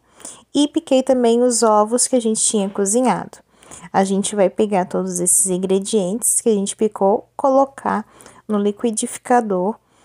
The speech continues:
Não tem problema começar com, é, o, no caso, esses ingredientes que já estão picados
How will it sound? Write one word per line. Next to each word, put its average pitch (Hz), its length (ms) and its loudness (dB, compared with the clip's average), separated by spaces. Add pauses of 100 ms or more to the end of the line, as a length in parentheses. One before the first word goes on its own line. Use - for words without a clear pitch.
(140)
Não 214 220 0
tem 254 180 -2
problema 208 480 0
começar 202 720 -2
com, 196 420 0 (420)
é, 180 800 -4
o, 196 60 -4
no 190 220 -2
caso, 185 520 -4 (100)
esses 190 320 -2
ingredientes 185 600 -2
que 190 160 -6
já 180 100 -2
estão 185 240 -4
picados 180 880 -6